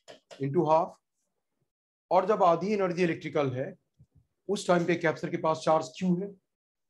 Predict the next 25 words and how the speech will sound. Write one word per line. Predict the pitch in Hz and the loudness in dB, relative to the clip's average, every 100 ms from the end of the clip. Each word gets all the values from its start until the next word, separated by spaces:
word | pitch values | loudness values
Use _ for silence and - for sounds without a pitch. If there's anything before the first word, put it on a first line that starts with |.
| _ _ _ | _ _ _
तो | 175 | -2
कैप्सर | 175 143 165 | 0 -2 -2
की | 170 | 0
एनर्जी | 156 135 143 | 0 2 0
कितनी | 170 180 170 | -4 -2 0
होगी, | 135 113 110 - - - _ _ - | 0 -2 -8 -12 -20 -20 _ _ -6
half | 147 165 180 | 4 4 2
Q | - 151 | -8 -8
square | 139 185 180 | -6 -4 0
by | 185 | -2
C। | 180 202 - - _ _ _ _ _ _ | -2 -10 -14 -20 _ _ _ _ _ _
You | 107 151 | -4 0
know, | 151 143 233 - _ _ _ _ _ - | 2 0 -4 -14 _ _ _ _ _ -10
जो | 98 | 4
एनर्जी | 196 196 190 202 | 6 6 2 0
कैप्सर | 175 165 175 | 2 2 0
के | 156 | -2
पास | 160 147 147 - | 2 2 2 -2
होती | 127 175 156 | -4 -2 -2
है, | 143 151 _ - | -4 -8 _ -8
<clears throat> | 156 165 - - _ _ _ _ _ 110 | -2 -2 -4 -14 _ _ _ _ _ 0
that | 147 160 | 2 2
energy | 147 151 160 | 0 -2 -2
is | 185 | -2
what, | 160 170 175 | 2 2 0